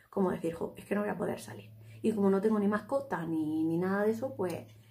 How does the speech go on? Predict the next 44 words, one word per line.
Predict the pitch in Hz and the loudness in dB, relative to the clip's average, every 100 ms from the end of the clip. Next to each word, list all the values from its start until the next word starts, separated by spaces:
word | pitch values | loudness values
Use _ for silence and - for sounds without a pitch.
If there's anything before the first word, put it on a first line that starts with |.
| - - _ | -20 -20 _
pues | 175 170 | -2 -2
nada, | 165 151 - - - | -4 -6 -10 -12 -4
me | 170 | -2
asomo | - 190 | 2 2
al | 190 | 4
balcón | 185 185 220 277 - - | 0 0 0 -2 -6 -2
y | 196 180 175 | 0 0 -2
poco | 170 160 143 | -4 -4 -6
más. | - - | -6 -2
Mi | 175 | -2
padre | - 202 214 | 0 -2 -2
se | 208 180 | -4 -8
cabrea | 180 180 175 | -6 -4 -4
mucho, | 170 175 - - - - - - | -4 -6 -14 -18 -20 -20 -20 -2
dice | 196 196 202 | 0 0 2
que | 190 | 2
no | 190 | 2
le | |
hace | 190 175 | 0 -2
gracia | 170 180 - 180 | -2 -2 -2 -2
que | 185 | -2
hagan | 170 170 | 0 -2
tantos | 170 175 170 170 | -2 -4 -4 -8
chistes | - 185 - 190 | -6 -6 -2 0
de, | 175 165 - - - - | 0 -4 -10 -20 -20 -4
de | 175 | -2
la | 170 | 0
situación, | 160 165 170 220 226 | -2 -4 0 2 4
pero | 185 | 4
creo | - 233 | 2 0
que | 285 | 2
viene | 240 233 | 4 4
bien | 214 240 | 4 2
porque | 226 190 190 170 165 - _ - | 0 0 0 -2 -4 -14 _ 2
nos | 190 190 | 4 6
libera, | 196 180 175 190 - - | 6 6 4 2 -2 -2
nos | 185 175 | 0 0
liberaliza | 180 180 175 196 - - | 2 2 4 2 0 -2
un | 240 233 | -2 4
poco, | 233 233 233 - - - - - | 4 4 -4 -8 -20 -20 -6 0
nos | 202 | 2
saca | 202 226 247 | 2 0 0
una | 247 | 0
sonrisa, | 233 202 196 208 202 202 202 | 0 0 2 0 0 -2 -4